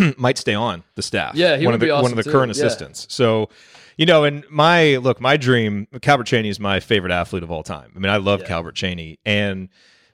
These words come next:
Speaker 1: the two greatest players in I U basketball history who have not hung banners are Mike Woodson and Calbert Cheaney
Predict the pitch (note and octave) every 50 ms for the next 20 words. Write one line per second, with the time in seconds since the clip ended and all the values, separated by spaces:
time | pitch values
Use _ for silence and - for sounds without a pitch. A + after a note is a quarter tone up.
0 | _ _ _ B2 B2+ C3+ - - - G3+ G#3 D#3+ C#3 D3+ E3 D#3 C#3+ B2 - -
1 | C#3+ D3 D3 C#3 B2 A2 A2+ A#2 A#2 B2 B2+ B2+ A#2+ A#2+ A#2+ A#2 A#2+ - A2+ G#2+
2 | G2+ A#2 B2 - - A2 F#2+ F#2 G#2 G2+ F#2+ F#2 G2 G2 G#2+ A2+ G2 G2+ A#2 A#2
3 | G#2+ G2 A#2 A#2 A#2+ G#2+ F#2 E2+ E2+ E2 - - - - _ - G2+ F#2+ F#2 G2
4 | G2+ G2 - G#2 G2+ F#2 - G#2+ F#2+ F#2+ - G2 F#2 F2+ F2+ - - A2 G2+ E2
5 | B1 A1+